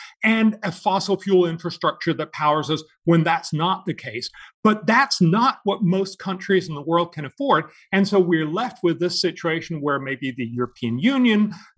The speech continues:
the U S, a few other well-meaning countries will do some of this. They won't go anywhere near to what they've actually promised. They will incur huge costs, and they will have most of their voters eventually say, "No, don't want to do it."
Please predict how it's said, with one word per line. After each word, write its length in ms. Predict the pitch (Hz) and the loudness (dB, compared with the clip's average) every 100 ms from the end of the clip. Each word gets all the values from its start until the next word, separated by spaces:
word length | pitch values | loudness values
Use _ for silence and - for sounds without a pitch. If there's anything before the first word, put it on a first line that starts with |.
| - | -6
the 60 | |
U 320 | 143 135 208 269 | -4 -2 0 2
S, 300 | 247 226 - | 0 -4 -10
a 60 | |
few 280 | - 214 220 | -2 0 2
other 200 | 208 185 | 2 0
well-meaning 680 | 139 196 226 214 190 185 180 | 0 0 0 -2 -2 -4 -4
countries 500 | 190 180 190 190 - | -6 -2 -2 0 -2
will 140 | 156 | -2
do 180 | 180 170 | -4 -6
some 300 | - 190 254 | -2 0 0
of 80 | 175 | 0
this. 180 | 156 | -2
They 100 | 147 | -4
won't 280 | 120 131 - | -6 -8 -8
go 200 | 143 127 - | -8 -8 -2
anywhere 440 | 180 214 190 147 135 | 2 4 4 2 0
near 200 | 139 135 | -2 -4
to 100 | 131 | -4
what 200 | 117 139 | -6 -6
they've 120 | 123 120 | -4 -2
actually 380 | 117 - 117 | -2 -4 -10
promised. 440 | 110 180 233 254 - - - - _ | 0 2 4 0 -10 -16 -18 -20 _
They 160 | 180 208 | 2 4
will 180 | 202 202 | 2 2
incur 540 | 202 - 214 202 190 - _ _ _ _ - - | 0 -2 0 0 -2 -6 _ _ _ _ -20 -4
huge 380 | - 320 254 - | 4 4 4 -4
costs, 540 | - 135 127 - - _ _ - | -6 -6 -6 -14 -16 _ _ 4
and 160 | 208 | 4
they 100 | 190 | 6
will 160 | 165 165 | 2 0
have 200 | 147 131 | -2 -4
most 300 | 147 143 - | -4 -2 -4
of 80 | 123 | -4
their 120 | 131 | -6
voters 400 | 117 127 139 139 | -4 -4 -4 -6
eventually 460 | 127 123 - 139 131 | -8 -8 -4 -2 -2
say, 260 | 135 135 - | -4 -6 -2
"No, 200 | 220 240 _ - | -2 -2 _ -4
don't 160 | 139 | -4
want 120 | 147 | -2
to 60 | 208 | -2
do 180 | 233 | 0
it." 80 | 262 | -2